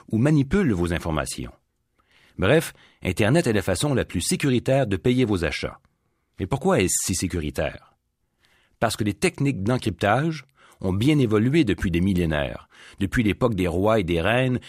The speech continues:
qui voulaient échanger de façon secrète des informations militaires.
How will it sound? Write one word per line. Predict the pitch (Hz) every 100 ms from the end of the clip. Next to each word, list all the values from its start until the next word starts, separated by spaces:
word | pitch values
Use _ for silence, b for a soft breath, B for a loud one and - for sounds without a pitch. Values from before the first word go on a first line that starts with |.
| B
qui | 95
voulaient | 85 104
échanger | 104 113 92 90 127
de |
façon | - 85 104
secrète | 92 104 - 165 - -
des | 85
informations | 85 85 80 78 87
militaires. | 82 73 82 71 -